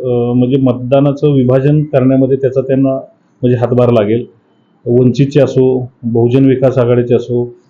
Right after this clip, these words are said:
असे बरेचसे जे काही उप-, अपक्ष किंवा प-, अ, छोटे प्रादेशिक पक्ष आहेत, असे जे उमेदवार आहेत, ते मात्र ह्या ह्याच्यात थोडंसं, अ, मतदारांचं विभाजन करतील.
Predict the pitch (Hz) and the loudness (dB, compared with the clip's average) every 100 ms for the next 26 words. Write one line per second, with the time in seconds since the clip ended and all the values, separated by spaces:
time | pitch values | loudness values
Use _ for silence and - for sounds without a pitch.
0 | - 123 139 131 143 135 156 156 165 - | -12 -6 -2 2 2 0 -2 0 -2 -4
1 | 131 139 147 156 - - 123 120 - 120 | -4 0 0 0 -4 -4 -4 -4 -8 -4
2 | 143 135 143 143 143 143 135 131 127 127 | -2 0 0 0 0 -2 0 -4 -4 -4
3 | 123 120 120 120 117 - 131 135 131 120 | -2 -2 -2 -4 -8 -4 -2 -2 0 0
4 | 120 120 135 123 117 123 107 104 - _ | 0 -2 -6 -8 -4 -2 -2 -6 -16 _
5 | _ 120 143 135 143 135 131 123 110 101 | _ -6 -2 0 2 2 2 0 -2 -4
6 | - _ _ - 170 185 165 151 160 147 | -10 _ _ -8 -6 -2 -2 0 0 2
7 | 151 143 147 156 151 143 139 156 160 - | 2 2 0 -2 -2 -2 0 -2 -2 -6
8 | 131 127 127 127 127 131 135 139 139 139 | -6 -4 -2 -2 -2 -2 0 0 2 0
9 | 156 135 120 120 143 143 - - | 0 0 0 0 0 -2 -4 -10